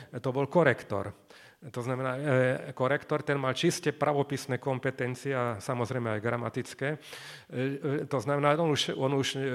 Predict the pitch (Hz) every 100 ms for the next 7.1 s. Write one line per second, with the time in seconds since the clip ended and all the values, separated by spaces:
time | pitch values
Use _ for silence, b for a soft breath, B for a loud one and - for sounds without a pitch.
0 | 127 123 123 143 131 123 123 127 120 120
1 | 127 - 113 113 123 110 - 127 127 131
2 | 123 131 123 117 117 113 117 127 147 160
3 | B B B 127 139 135 139 143 123 -
4 | 147 - 143 117 - 135 135 135 127 127
5 | 131 131 127 127 127 120 - 131 127 127
6 | 123 151 147 135 - 143 127 123 123 127
7 | 123